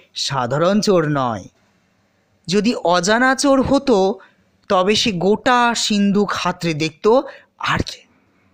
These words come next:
কিন্তু এ শুধু টাকাটাই নেয়, খুঁজে দেখেনি আর কি থাকতে পারে। কাজেই এ আগে থেকেই জানতো যে সিন্ধুকে টাকা আছে,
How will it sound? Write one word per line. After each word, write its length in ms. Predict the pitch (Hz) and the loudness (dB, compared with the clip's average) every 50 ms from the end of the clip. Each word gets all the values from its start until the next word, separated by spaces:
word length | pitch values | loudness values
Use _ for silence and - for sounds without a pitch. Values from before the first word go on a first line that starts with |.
| _ _ _ _ _ _ _ _ _ _ _ _ _ | _ _ _ _ _ _ _ _ _ _ _ _ _
কিন্তু 440 | - 139 135 135 131 - 98 - - _ _ _ _ _ _ _ _ _ _ _ - - - | -8 -6 -6 -6 -6 -10 -16 -18 -20 _ _ _ _ _ _ _ _ _ _ _ -16 -6 -2
এ 140 | 170 180 175 | -2 -2 0
শুধু 260 | - - 190 175 190 | 0 -2 -2 -2 -2
টাকাটাই 760 | - - 160 139 139 135 170 165 160 - 160 160 196 233 226 | -4 -4 -4 -4 -4 -4 -4 -6 -4 -2 -2 0 0 2 0
নেয়, 360 | 190 151 131 117 107 127 135 _ _ _ _ _ _ _ _ _ _ _ _ _ - | 0 -2 -4 -6 -10 -12 -16 _ _ _ _ _ _ _ _ _ _ _ _ _ -20
খুঁজে 380 | - - - 160 156 143 175 165 | -16 -8 -6 -4 -2 -2 -2 -2
দেখেনি 680 | 135 151 139 135 - - 208 214 220 220 220 202 - - - - - | -2 -2 -4 -4 -4 -2 -2 0 2 2 0 0 -2 -6 -12 -12 -6
আর 240 | 127 135 143 147 147 | -4 -2 -2 -4 -6
কি 280 | - - 156 175 180 175 | -8 -6 -4 -4 -4 -4
থাকতে 360 | - - 139 - - - 143 | -6 -10 -10 -10 -8 -10 -8
পারে। 560 | 135 - 135 117 117 120 123 123 113 101 107 123 _ _ _ _ _ _ _ _ _ _ _ _ _ _ _ _ _ _ _ _ _ _ _ _ - | -6 -6 -6 -6 -4 -6 -6 -6 -8 -8 -12 -16 _ _ _ _ _ _ _ _ _ _ _ _ _ _ _ _ _ _ _ _ _ _ _ _ -12
কাজেই 420 | - 107 104 113 120 127 156 180 - _ _ _ _ _ _ _ _ _ _ _ _ - - | -10 -8 -8 -6 -6 -6 -8 -8 -12 _ _ _ _ _ _ _ _ _ _ _ _ -10 -6
এ 120 | 143 151 | -4 -2
আগে 260 | 135 131 135 139 143 | -2 -2 -2 -4 -4
থেকেই 320 | 139 - 143 131 160 180 175 | -4 -6 -6 -2 -2 -2 0
জানতো 600 | 170 170 165 175 165 - 156 135 120 113 117 - - - _ _ | 0 0 0 -2 -2 -2 -2 -2 -2 -2 -6 -8 -12 -20 _ _
যে 180 | - 151 165 160 | -4 -2 -2 -2
সিন্ধুকে 640 | 160 - - - 170 180 190 190 175 196 - - 220 | -2 -4 -4 -2 0 0 0 0 0 0 -2 -2 -4
টাকা 440 | - - 151 139 139 139 - 160 143 | -4 -2 -4 -4 -4 -4 -4 -4 -4
আছে, 460 | 120 117 117 - - - 101 98 110 | -4 -6 -8 -8 -10 -10 -12 -14 -16